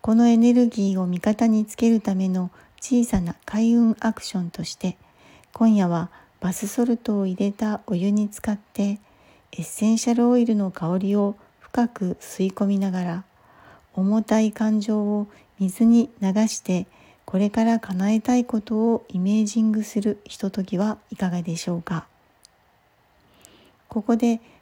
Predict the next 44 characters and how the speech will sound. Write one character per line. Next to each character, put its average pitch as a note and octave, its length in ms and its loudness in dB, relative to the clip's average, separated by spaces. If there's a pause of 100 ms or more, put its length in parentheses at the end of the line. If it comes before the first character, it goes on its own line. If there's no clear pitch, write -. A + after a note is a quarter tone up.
今 B3 260 0
回 G3 200 -2
の F3+ 140 -2
満 A3 240 2
月 F#3+ 320 -4
に E3 160 -4
寄 F3 80 -4
せ F#3 140 -4
た F#3 180 -4
メ F#3+ 140 0
ッ F#3 40 -2
セ - 220 -8
ー E3+ 180 -4
ジ、 E3+ 300 -8 (500)
五 A3 300 2
七 - 320 -4
五 A3 160 0
の G#3+ 220 2 (120)
こ E3 140 -6
と G#3+ 160 -2
の A3+ 100 2
葉 A3 180 0
を A3+ 240 -2
お - 100 -14
届 E3+ 380 -6
け F3 40 -4
し - 160 -8
ま F3+ 160 -2
す。 - 200 -16 (1500)
手 A3 120 0
放 A3+ 120 2 (240)
し - 140 -8
て、 F#3 200 -4 (640)
生 F#3+ 60 -2
ま G#3+ 200 2
れ A3+ 220 2
変 A3 120 -2
わ G#3+ 140 2
る F#3+ 140 -2
や、 F3+ 240 -2 (360)
さ F#3+ 200 2
そ G3 180 -2
り F#3 140 -2
月。 - 400 -16